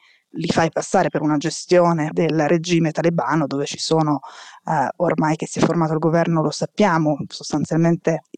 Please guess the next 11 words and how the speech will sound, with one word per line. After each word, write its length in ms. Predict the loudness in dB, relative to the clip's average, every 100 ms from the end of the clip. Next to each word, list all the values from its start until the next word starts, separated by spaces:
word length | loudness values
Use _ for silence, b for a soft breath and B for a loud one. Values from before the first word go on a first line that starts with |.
| -12
i 80 | -2
peggiori 500 | 0 4 6 4 0
esponenti 520 | -2 0 2 2 0
di, 220 | -2 -2
del 180 | -2 0
<laughs> 0 |
governo 500 | 2 2 2 4 4
che 160 | 2
ci 160 | 0 0
si 140 | 0
poteva, 520 | 0 2 4 2 0